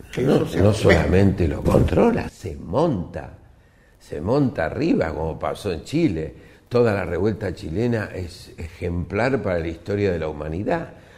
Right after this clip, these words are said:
Speaker 2: Lo que ha hecho ese pueblo para reivindicar la igualdad no tiene parangón, no tiene comparación posible. Viene este tipo y se monta con su partido de izquierda sobre una rebelión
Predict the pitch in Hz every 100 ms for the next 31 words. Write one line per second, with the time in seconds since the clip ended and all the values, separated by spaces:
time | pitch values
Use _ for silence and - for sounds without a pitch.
0 | - 110 95 104 113 123 123 110 98 92
1 | - 87 - 110 120 95 85 92 82 85
2 | 82 82 80 - 98 98 87 85 73 76
3 | 73 - 170 - - - - 214 214 -
4 | - 226 214 - 90 85 120 233 - -
5 | - 247 98 87 101 85 85 80 82 147
6 | 151 - 90 - - 214 90 80 76 -
7 | - - 85 95 95 113 113 131 131 151
8 | 147 - 208 - 107 104 117 117 113 113
9 | - - - - - 113 98 117 90 104
10 | 92 131 135 127 123 - 156 139 120 147
11 | 165 - - - - - - 110 107 110
12 | 110 135 139 131 113 95 82 107 101 110
13 | 127 151 131 147 147 -